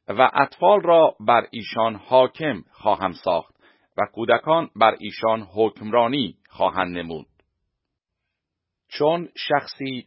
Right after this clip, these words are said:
به برادر خیش در خانهٔ پدرش متمسک شده بگوید: "تو را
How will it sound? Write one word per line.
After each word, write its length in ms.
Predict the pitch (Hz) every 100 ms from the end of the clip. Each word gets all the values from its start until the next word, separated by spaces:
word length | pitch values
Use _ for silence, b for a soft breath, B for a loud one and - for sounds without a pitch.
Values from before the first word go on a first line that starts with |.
| 90
به 160 | 117
برادر 520 | 95 110 107 101 120
خیش 460 | 107 - 110 95 - _
در 160 | 107 107
خانهٔ 460 | - 98 98 101 98
پدرش 520 | 98 95 104 90 - - -
متمسک 720 | 95 101 95 92 - 113 _
شده 360 | - 101 98 87
بگوید: 640 | 101 98 113 120 120 - _ _ _ _ _ _ _
"تو 160 | - 180
را 340 | 190 170 165